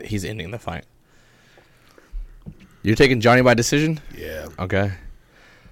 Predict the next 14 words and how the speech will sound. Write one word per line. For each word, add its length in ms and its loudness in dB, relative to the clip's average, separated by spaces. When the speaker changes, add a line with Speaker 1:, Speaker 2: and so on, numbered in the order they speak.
Speaker 1:
Um, 520 4
Kamaru 460 8
Hamzat. 460 2
Speaker 2:
<laughs> 480 -8
Speaker 1:
Good 220 0
luck 180 4
with 140 -2
that 220 6
one. 160 -4
Twelve 260 8
and 100 4
oh 220 8
versus 540 0
twenty-three. 760 2